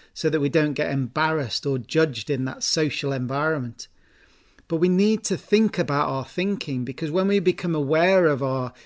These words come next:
self-talk and our thoughts, then we've got much more of a chance of being able to control it. And that's definitely one of the key steps to getting a stronger mindset.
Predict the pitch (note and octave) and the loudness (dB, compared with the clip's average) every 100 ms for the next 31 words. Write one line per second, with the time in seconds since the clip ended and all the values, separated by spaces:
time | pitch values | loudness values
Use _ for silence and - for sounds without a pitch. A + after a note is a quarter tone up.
0 | - - - D3 B2+ - C#3+ C#3 C3+ C#3 | -14 -6 -2 -2 -4 -4 -2 0 -2 -6
1 | C#3 C3+ - E3+ D3 B2+ - - - _ | -6 -6 0 4 6 4 -4 -12 -14 _
2 | _ _ _ _ _ _ - D#3 D3+ - | _ _ _ _ _ _ -2 0 0 0
3 | D#3+ - E3 G3 - E3+ E3 D#3 B2+ - | -2 -2 0 -2 -2 -2 2 2 0 -6
4 | D#3+ E3 - C3 D#3+ D3 C#3+ C3 B2+ C3 | -6 -4 -6 -6 -2 0 0 -2 -6 -10
5 | - A#2+ - D#3 D#3+ C3+ - - - - | -10 -8 -2 0 0 0 -8 -16 -18 -18
6 | - - - D3 F3 G3 - F#3 D#3 - | -20 -20 -10 -2 0 -2 -2 -2 -2 -4
7 | E3 - C#3+ C3+ C#3+ C3+ C#3 - E3+ - | -4 -2 -4 -2 -2 -2 -4 -2 -2 -2
8 | - D#3 - - - - - - - C3+ | -4 -4 -4 -6 -8 -8 -12 -14 -10 -2
9 | D#3 D3 C#3 B2 - D3+ C#3+ B2+ B2+ C#3 | 0 2 0 -4 -4 -2 0 -2 -4 -4
10 | C#3+ C3+ - B2+ | -4 -4 -6 -8